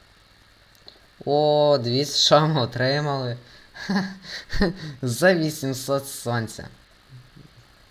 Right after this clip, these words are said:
Говно. За вісімсот сонця. Говно.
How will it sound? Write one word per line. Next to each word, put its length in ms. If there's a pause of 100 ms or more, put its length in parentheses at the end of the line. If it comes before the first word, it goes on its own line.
(540)
Говно. 640 (600)
За 240
вісімсот 720
сонця. 540 (960)
Говно. 500